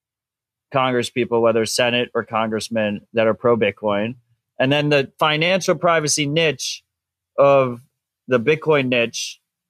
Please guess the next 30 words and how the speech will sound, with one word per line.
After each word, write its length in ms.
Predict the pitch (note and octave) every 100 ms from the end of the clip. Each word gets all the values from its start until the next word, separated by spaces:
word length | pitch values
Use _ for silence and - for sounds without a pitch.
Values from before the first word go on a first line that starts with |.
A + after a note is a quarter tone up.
| _ _ _ _
is 160 | C3 A#2+
gonna 220 | C#3+ C#3
be 340 | B2 C#3 C3+
even 180 | C3+ B2
smaller, 840 | A2 C#3 C#3 C#3 B2 G#2+ G2 G2+ A#2+ _ _ _ _ _ _ _ -
because 320 | B2 C#3+ B2
you 240 | C3+ C#3+
already 180 | G3 E3+
see 220 | D3+ G#3+
it 60 | G3
on 180 | D3+ D3+
Bitcoin 340 | G3 G#3 F#3
Twitter, 380 | - G#3+ A#3+ D#3
it's 100 | A2+
small, 500 | - B2+ G#2 E2+ - _ _ _ _ _
right? 260 | C3 C#3+ E3+
Like, 200 | D#3+ D3+
what 180 | D#3 F#3
is 80 | F3
the 80 | F3
privacy 920 | F#3 F3+ F3 E3+ - F3 E3 D#3+ - -
niche 460 | C#3+ D#3 D#3+ - -
of, 480 | C#3+ C#3+ C3+ C3 C3 _ _ _ _ _ _ _ _ -
of 200 | C3+ C3+
Bitcoin 440 | B2 D3+ D3+ D#3 C3
Twitter? 300 | D3 D#3+ B2+
Like, 240 | A#2 G#2+ _ _
ten 220 | C3 D3+
percent 460 | F3+ F3 A3 B3+ - _ _ _ _ _
max, 640 | C3+ C3+ E3 G#3 - -